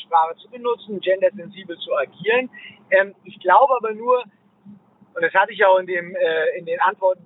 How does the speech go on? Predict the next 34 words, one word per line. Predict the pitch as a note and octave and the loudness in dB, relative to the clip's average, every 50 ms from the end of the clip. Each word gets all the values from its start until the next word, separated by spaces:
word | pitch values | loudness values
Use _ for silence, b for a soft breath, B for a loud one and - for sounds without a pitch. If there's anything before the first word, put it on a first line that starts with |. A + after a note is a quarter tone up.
| _ | _
vom, | G3 F#3+ E3 D#3+ D#3+ D#3 | -2 -2 -2 -2 -4 -8
vom | _ E3+ D#3+ - _ | _ -10 -10 -8 _
Queeren | F#3 F3 E3 | -12 -12 -12
Jugendzentrum | D#3 F3+ A#3 B3 A#3 G3 - G3 F3 F3+ E3 D#3 | -12 -16 -14 -14 -14 -4 -4 -4 -4 -4 -10 -10
ja | D3+ D3 | -10 -10
gesagt, | C#3+ C#3+ - D3 C#3 - | -10 -8 -8 -10 -10 -10
ich | _ _ | _ _
glaube, | - D#3+ D#3 G3 A#3+ A#3+ B3 A3+ G#3 | -2 0 2 2 2 2 -2 -4 -6
es | - _ | -10 _
ist | - _ _ - G3+ _ | -20 _ _ -20 -18 _
am | - - - _ | -10 -10 -10 _
Ende | F#3+ G#3 A#3+ A#3 A#3 G#3+ G#3 | -12 -10 -8 -8 -10 -10 -10
nicht | G#3+ - - _ _ _ | -16 -18 -20 _ _ _
getan | _ F3+ - - - E3 F3 F#3 A3 A#3 A3+ | _ -16 -14 -6 -2 2 2 2 2 0 -4
mit | G#3+ G3 F#3+ | -16 _ -8
einer | F#3 F3+ | -8 -6
Verengung | - F#3+ - F3 F#3+ A3+ A#3+ A3 A3 | -6 -8 -8 -8 -8 -8 -8 -4 0
auf | - - F#3+ - | 0 0 0 -2
die | F#3 E3+ | -6 -20
Frage, | _ - F3 E3+ G3 - G#3 G3 | _ 0 2 2 2 0 -4 -10
wird | G3 F#3 F#3 | -12 -12 -8
gendergerechte | - F3 F#3+ G#3 G#3 G3 F3+ E3 F3+ E3+ - - | -6 -8 -6 -4 -6 -6 -6 -8 -8 -10 -10 -16
Sprache | - - _ E3 F3 G3 G3 | -18 -2 _ 2 2 2 0
genutzt. | F#3+ E3 C#3+ - - _ _ _ _ _ _ _ _ _ _ _ _ _ | -4 -12 -14 -14 -18 _ _ _ _ _ _ _ _ _ _ _ _ _
Ja, | C#3+ C#3+ D#3 F3 G3+ G#3+ - - _ _ - | 0 2 4 4 4 2 0 -4 _ _ 0
denn | F3+ F#3+ F#3 | 0 0 0
wir | F#3 G#3 - | -2 2 2
agieren | F3 E3+ - - - A#3+ B3 A#3 A3 | 2 2 2 -4 -6 -6 -6 -6 -4
oder | F3 - C4 C4+ - | -2 0 0 0 0
interagieren | A3 - A#3 G#3 G3 G3 G3+ G#3 G#3 G3+ | -4 -2 0 0 0 0 -2 -8 -6 -4
ja | G3 F#3 | -4 -4
immer | G3+ G#3 G3+ | -4 -6 -6
mit | F#3+ F3+ F3 - E3 | -6 -8 -14 -6 -4
Menschen. | F3 G#3+ B3+ - - - | -4 -4 -4 -6 -12 -18